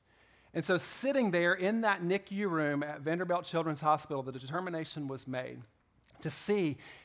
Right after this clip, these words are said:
if they could begin weaning this baby off of a ventilator to see what would happen. And within a matter of seconds, as that ventilator was turned down, her little nostrils started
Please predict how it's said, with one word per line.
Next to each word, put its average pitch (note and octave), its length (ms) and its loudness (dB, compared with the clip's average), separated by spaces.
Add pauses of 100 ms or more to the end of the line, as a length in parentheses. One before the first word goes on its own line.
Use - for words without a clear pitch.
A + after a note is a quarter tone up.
(140)
if E3+ 220 2
they F3 100 6
could E3+ 160 -4
begin D3+ 340 2
weaning F#3 360 2
this E3+ 160 -2
baby D#3 360 0
off D3 200 2
of C3+ 160 -6
a C3+ 60 -2
ventilator C#3 500 -2
to B2 80 -8
see D3 220 -6
what C3+ 200 -4
would B2 100 -6
happen. B2 400 -8
And A#2+ 160 -6
within E3 280 -6
a C#3+ 60 -4
matter C#3+ 520 -10 (380)
of B2 120 -14
seconds, - 840 -10 (840)
as C#3+ 180 0
that D3 160 0
ventilator D#3 540 2
was B2+ 200 -6
turned C#3 280 -6
down, C#3 280 -2
her C3+ 160 -10
little C3 200 -8
nostrils A#2+ 540 -12
started C3+ 280 -18